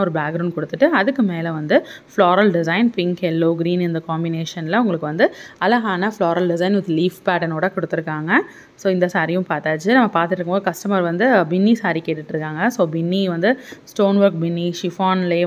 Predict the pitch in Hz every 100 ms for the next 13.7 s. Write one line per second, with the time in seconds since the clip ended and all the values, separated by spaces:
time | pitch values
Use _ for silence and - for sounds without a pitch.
0 | 165 160 214 226 - - - 190 196 190
1 | 190 170 170 175 165 170 170 175 170 170
2 | 160 160 165 160 160 170 165 156 170 160
3 | 151 202 330 - - _ _ _ _ _
4 | - 156 160 220 208 202 190 175 - 175
5 | 175 180 262 285 165 202 185 160 156 165
6 | 247 185 151 - _ - 180 190 196 -
7 | 165 175 160 170 277 330 226 185 165 208
8 | 214 254 185 180 175 180 165 165 208 226
9 | - 156 165 214 240 214 185 - 160 160
10 | 175 170 170 160 160 160 156 151 196 339
11 | - - - - 196 175 180 196 208 156
12 | 160 185 214 226 220 214 196 170 156 151
13 | - _ 175 185 190 185 180